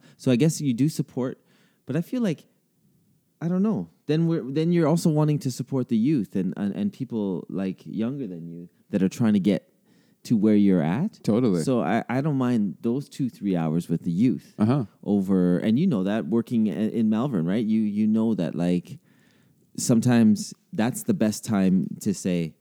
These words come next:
Speaker 1: "Hey, I'm helping community."
Speaker 2: Right.
Speaker 1: If you wanna come to, to meet me there, great. If you wanna be a guest at my thing, okay.
Speaker 2: Right.
Speaker 1: But when it comes to me putting out my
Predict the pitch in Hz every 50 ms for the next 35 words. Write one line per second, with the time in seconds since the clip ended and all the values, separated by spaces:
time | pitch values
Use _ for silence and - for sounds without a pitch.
0 | _ _ - 101 101 95 87 85 87 95 85 - 90 82 - - 87 82 80 78
1 | 73 69 - 67 71 - _ - 110 101 107 107 - - _ _ - - - -
2 | 107 104 101 101 95 95 - 131 127 123 113 - 120 98 90 - - - - 95
3 | 101 104 - - 98 104 98 110 123 139 135 131 113 - 98 95 85 67 - -
4 | - - 107 95 98 98 92 87 98 95 - - 95 95 82 80 101 101 101 107
5 | - - - - 95 - 85 85 - 202 151 110 110 92 - 76 87 - - -
6 | - - _ - - 104 87 - - _ _ _ - - 71 104 95 87 - -
7 | - 107 110 113 113 - 165 151 135 - 110 101 107 110 107 - - 110 101 92
8 | 80 - - 80 82 -